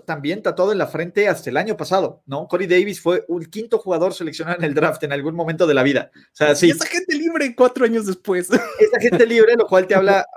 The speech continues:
Speaker 1: y, y el año anterior agarraron a Marcus Mariota. La idea del futuro de, de los Titans era Marcus Mariota, Corey Davis. Entonces,
Speaker 2: Exacto.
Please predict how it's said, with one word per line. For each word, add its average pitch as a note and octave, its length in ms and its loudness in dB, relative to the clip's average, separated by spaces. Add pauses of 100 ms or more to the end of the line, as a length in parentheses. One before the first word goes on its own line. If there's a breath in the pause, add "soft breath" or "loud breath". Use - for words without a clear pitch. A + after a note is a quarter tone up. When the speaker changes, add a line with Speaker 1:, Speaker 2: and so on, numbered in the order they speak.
(100)
Speaker 1:
y, F3 280 -6
y F3+ 140 4
el E3+ 260 0
año A#3+ 300 -4
anterior G#3+ 420 2
agarraron E3 440 -2
a E3 40 -6
Marcus F3+ 320 -4
Mariota. A3 360 -2
La D3+ 280 2
idea E3+ 240 2
del A#3+ 140 2
futuro G#3 420 0
de, D3+ 260 2
de C3+ 120 -2
los C3+ 320 -6
Titans F3+ 380 -2
era F#3 120 -4
Marcus F#3 440 -4
Mariota, E3+ 320 0
Corey E3 180 0
Davis. C3+ 320 0
Entonces, C#3+ 380 -6
Speaker 2:
Exacto. - 420 -6